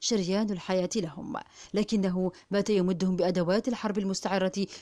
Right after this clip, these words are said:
في أرجاء مناطق اليمن، والتي أكلت الأخضر واليابس بإيعاز إيراني عن طريق استنهاض النفس الطائفي والعنصرية المقيتة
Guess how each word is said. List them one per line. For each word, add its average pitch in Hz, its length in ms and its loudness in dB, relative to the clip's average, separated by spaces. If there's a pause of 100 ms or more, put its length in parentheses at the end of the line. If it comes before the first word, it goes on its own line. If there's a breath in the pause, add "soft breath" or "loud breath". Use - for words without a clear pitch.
في 247 200 2
أرجاء 208 440 2
مناطق 262 380 0
اليمن، 175 460 0 (260 loud breath)
والتي 202 260 2
أكلت 185 260 2
الأخضر 185 580 0
واليابس 185 540 0 (360 loud breath)
بإيعاز 185 500 2
إيراني 190 800 2 (220 loud breath)
عن 202 120 2
طريق 185 280 2
استنهاض 180 480 0
النفس 180 260 0
الطائفي 196 720 0 (200 loud breath)
والعنصرية 247 720 2
المقيتة 180 600 0